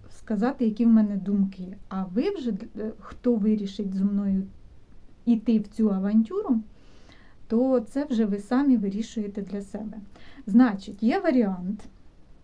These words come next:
зв'язати щось подібне, тому що я зараз на собі ношу. До речі, я думала, що коли це все в'язалось, от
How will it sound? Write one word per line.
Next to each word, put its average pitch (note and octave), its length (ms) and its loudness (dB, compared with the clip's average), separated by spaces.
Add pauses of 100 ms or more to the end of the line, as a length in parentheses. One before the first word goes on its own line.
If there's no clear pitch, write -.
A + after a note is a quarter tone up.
(340)
зв'язати C#4+ 1000 -2 (400)
щось - 300 -6
подібне, A3 800 -2
тому G#3+ 300 0
що - 220 -8
я G#3+ 360 -2 (100)
зараз G3 480 -4 (140)
на G3 140 -4
собі G3 320 -4
ношу. G3 300 -4
До F#3+ 220 -6
речі, A#3+ 300 -2
я A3+ 120 -2
думала, G3+ 420 -2
що A#3 200 -10 (600)
коли A#3+ 500 4
це A#3 100 -2
все A3 240 0
в'язалось, A3 880 -4
от G3+ 120 -8